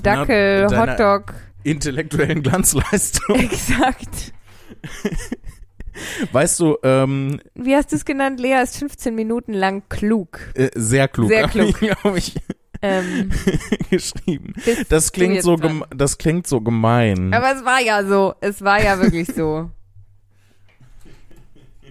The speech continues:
Speaker 1: Du musst was sagen. Während ich die
Speaker 2: Ach so, ich bin doch schlecht in sowas.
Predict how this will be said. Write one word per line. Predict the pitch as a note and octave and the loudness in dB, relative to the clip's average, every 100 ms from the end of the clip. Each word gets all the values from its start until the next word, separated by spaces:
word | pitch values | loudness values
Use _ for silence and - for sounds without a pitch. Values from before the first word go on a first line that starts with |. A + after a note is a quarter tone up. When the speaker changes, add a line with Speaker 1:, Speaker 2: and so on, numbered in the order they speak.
| - D#3 F3+ _ _ _ _ _ B2 _ _ | -20 -20 -20 _ _ _ _ _ -20 _ _
Speaker 1:
Du | A2 | _
musst | A#2+ C3 | -20 -20
was | B2+ B2 | -20 -20
sagen. | C#3 C#3+ A2+ G2 _ _ _ _ _ _ _ _ _ | -20 -20 -20 _ _ _ _ _ _ _ _ _ _
Während | A2+ A#2+ B2+ | _ _ _
ich | _ | _
die | A#2+ A2+ A#2 - - - | _ -20 -20 -20 -20 -6
Speaker 2:
Ach | B3+ C#4 | -2 0
so, | D#4 | 0
ich | D4+ - | 0 0
bin | F4 | 0
doch | F4+ | 0
schlecht | D#4+ F4+ F4+ | 0 -2 -2
in | C#4 | -4
sowas. | G3+ F3 E3 F3 | -4 -2 0 -2